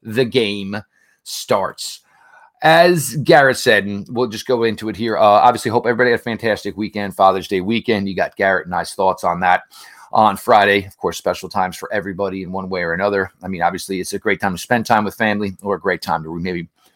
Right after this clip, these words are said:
remember some of the important members of your family that you lost. For me, great night last night. Youngest daughter, uh, graduated eighth grade, so, uh, crazy for me to even say the two words that I now have two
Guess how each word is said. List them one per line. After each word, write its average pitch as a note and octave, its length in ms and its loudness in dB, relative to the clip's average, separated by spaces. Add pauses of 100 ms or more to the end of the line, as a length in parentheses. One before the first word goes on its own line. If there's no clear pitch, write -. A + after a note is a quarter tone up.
(100)
remember G#2+ 540 0 (360)
some A#2 200 2
of F#2+ 100 2
the F#2+ 80 0
important F#2+ 400 0
members F2+ 300 -2
of E2+ 100 -6
your E2 80 -8
family F#2+ 340 -2
that D#2+ 200 -6
you E2+ 80 -6
lost. F#2+ 420 0
For G#2 80 2
me, A#2+ 220 4
great A2 240 4
night F#2+ 120 -2
last A2+ 300 4
night. A#2 200 2 (400)
Youngest A#2 440 2
daughter, G#2+ 560 0
uh, G2+ 260 4
graduated A2 540 2
eighth G2+ 220 -4
grade, A2 320 -2
so, G2 300 0
uh, F#2 220 2
crazy A#2+ 320 -2
for E2+ 140 -12
me A2 120 0
to G2+ 60 -2
even F#2 200 -6
say - 180 -2
the F#2+ 100 -4
two A2 200 -4
words G2 340 0
that F2+ 180 -2
I F#2 120 0
now F2 200 -2
have F2 360 -4
two C3+ 400 -2